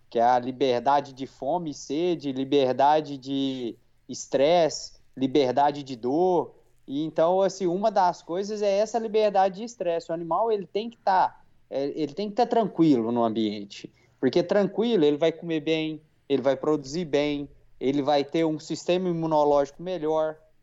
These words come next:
sabe? E tudo isso vai impactar positivamente na, na, na economia ou no, no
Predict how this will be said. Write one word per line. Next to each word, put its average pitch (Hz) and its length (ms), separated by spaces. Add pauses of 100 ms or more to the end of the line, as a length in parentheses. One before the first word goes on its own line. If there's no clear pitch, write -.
(100)
sabe? 131 300 (320)
E 147 80
tudo 202 340
isso 185 340
vai 185 540 (300)
impactar 170 580
positivamente 170 1040
na, 160 320
na, 151 760 (680)
na 131 300
economia 156 840
ou 139 80
no, 135 260
no 139 440